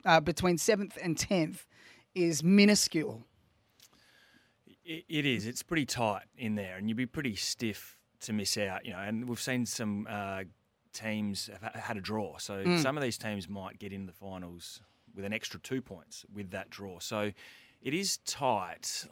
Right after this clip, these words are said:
Speaker 2: Look, I don't know. So would that mean they play an extra game than everybody else leading into the, the final series?
Speaker 1: Yeah, I'm not sure of the machinations of it, but I think it,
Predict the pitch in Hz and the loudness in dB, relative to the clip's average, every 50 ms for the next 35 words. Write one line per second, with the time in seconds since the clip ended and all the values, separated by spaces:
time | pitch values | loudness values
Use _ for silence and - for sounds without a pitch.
0 | 139 143 143 - - - - - - - _ - - _ _ _ _ _ _ _ | -16 -18 -18 -18 -18 -18 -18 -20 -20 -20 _ -20 -20 _ _ _ _ _ _ _
1 | - 160 175 160 131 104 - - - - - 110 - _ _ _ _ - 151 160 | -8 -4 -2 -2 -2 -2 -2 -2 -4 -6 -6 -10 -16 _ _ _ _ -12 -8 -4
2 | 160 190 - 175 180 175 170 156 139 - - 131 120 113 104 92 - - 127 - | -4 -2 -2 -2 -2 0 0 0 0 0 0 0 2 2 0 0 -2 -4 -4 -4
3 | - - - 113 107 98 107 104 104 107 107 104 104 101 98 95 - _ _ _ | -4 -6 -6 -6 -6 -4 -4 -2 -2 0 0 0 0 0 -2 -4 -8 _ _ _
4 | _ _ _ _ _ _ _ _ _ _ _ _ - 110 107 110 110 104 101 113 | _ _ _ _ _ _ _ _ _ _ _ _ -8 -4 0 0 0 2 2 0
5 | 107 90 104 104 101 101 98 107 160 220 - - - - - _ _ - - - | -2 0 0 0 0 0 0 -2 -4 -4 -6 -12 -14 -16 -18 _ _ -20 -20 -8
6 | - 123 123 123 117 113 117 113 107 - 113 101 107 101 98 92 92 - - - | 0 2 4 4 6 4 4 2 2 -2 -4 -4 -2 -2 -2 -2 -4 -8 -10 -12
7 | 101 - - 107 110 110 110 104 - - 120 139 175 240 - - - _ _ - | -14 -8 -4 -2 -2 0 -2 -2 -4 -4 -4 -4 -6 -6 -10 -14 -18 _ _ -20
8 | - _ _ - 330 339 330 320 294 277 262 240 190 - 240 226 220 220 202 208 | -20 _ _ -6 -4 0 2 4 4 4 4 4 4 6 8 8 8 8 6 6
9 | 202 202 190 190 - 208 202 190 190 185 - 202 202 190 185 190 185 220 269 226 | 6 6 6 6 4 4 6 6 6 6 4 4 4 6 6 6 8 6 6 6
10 | 190 - 208 208 196 208 185 - - 240 240 208 - - - 226 202 190 | 8 8 8 10 10 8 6 6 6 6 4 4 2 2 4 6 6 6